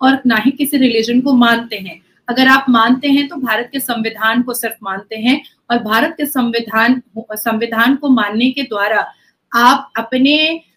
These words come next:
भारतीय होने का अधिकार वोट करते हैं और उसको पूरा करते हैं। तो इसका मतलब है कि आप इतना खूबसूरत काम कर रहे हैं कि मोदी जी की नजरों तक आप पहुंच चुके हैं। अब बात आती है कि वो मोहतरमा intelligent हैं कि नहीं है।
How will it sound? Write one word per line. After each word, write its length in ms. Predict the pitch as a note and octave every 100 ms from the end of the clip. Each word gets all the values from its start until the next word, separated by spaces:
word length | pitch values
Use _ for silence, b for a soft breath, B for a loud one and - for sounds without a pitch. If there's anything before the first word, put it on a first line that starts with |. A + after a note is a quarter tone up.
| _
भारतीय 580 | F3+ - A#3 A#3+ A#3+ D4+
होने 440 | D#4+ B3 A#3+ C4
का 100 | C4
अधिकार 840 | D4 A3 A3+ G#3 B3 B3+ B3+ A#3+ - _ _ F#3
वोट 340 | A#3 C4 D4+ -
करते 380 | B3+ A#3 B3+ B3+
हैं 140 | C#4+
और 280 | E4+ B3 A#3
उसको 220 | A#3 C#4
पूरा 320 | C4+ A3 G3+
करते 360 | F#3+ F3 E3+ F#3+
हैं। 300 | G#3+ D#4+ - _
तो 80 | B3+
इसका 240 | B3 B3 B3+
मतलब 400 | A#3 A#3 C#4 C#4+
है 140 | C4
कि 120 | C4+
आप 260 | - A3+ A3+
इतना 300 | A#3 - A3+
खूबसूरत 500 | C#4 C4 - C#4 D4 -
काम 280 | G#3+ A3+ D4
कर 160 | A#3+
रहे 280 | A3+ G#3+ G#3+
हैं 340 | F#3+ F#3+ A3 - _ _ -
कि 80 |
मोदी 340 | A#3+ A3+ A3+ C4+
जी 120 | C#4+
की 160 | C#4+ C#4+
नजरों 300 | G#3+ A3+ A#3+
तक 220 | - -
आप 160 | A#3 -
पहुंच 220 | F#3 F#3+
चुके 300 | - E3 -
हैं। 180 | D#3+ - _ - -
अब 100 | A3
बात 260 | A3+ B3+ C#4+
आती 280 | C4+ D4 D4+
है 100 | E4
कि 80 |
वो 140 | D#4+ D4+
मोहतरमा 460 | C4+ A#3+ C4 C4
intelligent 640 | C#4 B3 A3+ A3 A#3+ C4+ C4
हैं 200 | G#3+ A#3
कि 160 | B3
नहीं 340 | A3+ A3 B3 G#3+
है। 160 | F3